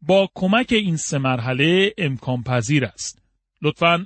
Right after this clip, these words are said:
با دقت به این قسمت توجه بفرمایید. مرحله اول استخوان‌هایی خشکیده و پراکنده در همه جا می‌باشد.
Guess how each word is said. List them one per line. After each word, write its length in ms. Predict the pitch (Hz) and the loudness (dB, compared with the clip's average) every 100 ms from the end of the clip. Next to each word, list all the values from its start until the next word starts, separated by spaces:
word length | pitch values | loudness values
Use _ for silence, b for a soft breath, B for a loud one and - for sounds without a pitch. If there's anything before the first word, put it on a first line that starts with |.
| - | -10
با 200 | 143 151 | -4 -4
دقت 520 | 139 147 - 160 165 - | 0 -2 -2 -2 -2 -2
به 100 | 143 | -6
این 120 | 156 | -4
قسمت 400 | 147 - 160 160 | -6 -4 -6 -4
توجه 380 | 151 131 127 156 | -4 -4 -4 -4
بفرمایید. 760 | 165 165 151 151 147 143 - _ _ _ | -2 -2 -2 0 -2 -4 -10 _ _ _
مرحله 440 | 220 240 226 226 214 | 0 2 2 2 2
اول 280 | 202 240 247 - | 2 0 0 -2
استخوان‌هایی 840 | 196 - 180 185 170 165 220 226 | -2 0 -2 0 0 2 2 2
خشکیده 800 | 208 - 160 - - 151 143 185 | -2 0 0 -2 -6 -6 0 0
و 120 | 190 175 | 0 -2
پراکنده 720 | - 147 143 - 135 127 160 208 | -2 0 0 0 -4 0 0 2
در 180 | 151 | 0
همه 420 | 120 113 127 147 170 | -2 -8 -4 -2 -2
جا 180 | 123 | -4
می‌باشد. 540 | 113 107 107 - - | -10 -12 -12 -14 -16